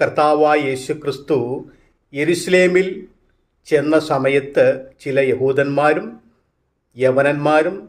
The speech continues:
കർത്താവിൻ്റെ ശിഷ്യന്മാരുമായ വലിയൊരു കൂട്ടം ആളുകൾ അവിടെ ഉണ്ടായിരുന്നു. അവരിൽ ചിലരോടായി കർത്താവ് പറഞ്ഞു, "മനുഷ്യപുത്രൻ ഉയർത്തപ്പെട്ടാൽ അനേകരെ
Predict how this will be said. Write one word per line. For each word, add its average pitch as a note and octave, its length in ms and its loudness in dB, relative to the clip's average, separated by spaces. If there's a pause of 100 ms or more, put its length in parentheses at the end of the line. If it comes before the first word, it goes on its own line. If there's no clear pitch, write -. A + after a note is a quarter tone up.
(240)
കർത്താവിൻ്റെ C#3+ 600 0
ശിഷ്യന്മാരുമായ D3 840 2 (640)
വലിയൊരു C#3+ 380 -2
കൂട്ടം C3+ 320 -2 (100)
ആളുകൾ C#3 280 2 (280)
അവിടെ C3 340 -2
ഉണ്ടായിരുന്നു. A2+ 500 -6 (720)
അവരിൽ F#3+ 420 4 (480)
ചിലരോടായി D#3+ 640 2 (120)
കർത്താവ് C#3+ 520 0
പറഞ്ഞു, B2 340 -2 (580)
"മനുഷ്യപുത്രൻ F#3+ 880 2 (240)
ഉയർത്തപ്പെട്ടാൽ D#3+ 880 0 (1000)
അനേകരെ F3 680 4